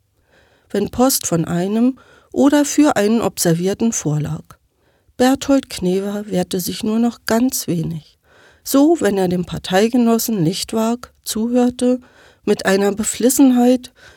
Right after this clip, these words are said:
die Hohn ausdrücken sollte darüber, dass er Weisungen entgegenzunehmen hatte von jemand, den er für einen verbummelten Oberbriefträger aus Berlin-Lichtenberg hielt.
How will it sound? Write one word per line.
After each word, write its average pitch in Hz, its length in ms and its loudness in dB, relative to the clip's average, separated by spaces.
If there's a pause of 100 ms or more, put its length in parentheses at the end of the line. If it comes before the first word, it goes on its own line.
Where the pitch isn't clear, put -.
(140)
die 190 120 0
Hohn 220 340 4
ausdrücken 240 640 2
sollte 185 340 0
darüber, 220 680 0 (400)
dass - 240 -2
er 233 480 2
Weisungen 202 520 0
entgegenzunehmen 233 1120 2
hatte 196 260 -2
von 170 240 -2
jemand, 196 600 -2 (480)
den 240 180 6
er 277 140 4
für - 180 -6
einen 170 180 0
verbummelten 240 920 2
Oberbriefträger 190 1120 -2
aus 170 180 -4
Berlin-Lichtenberg 175 1040 -4
hielt. - 440 -10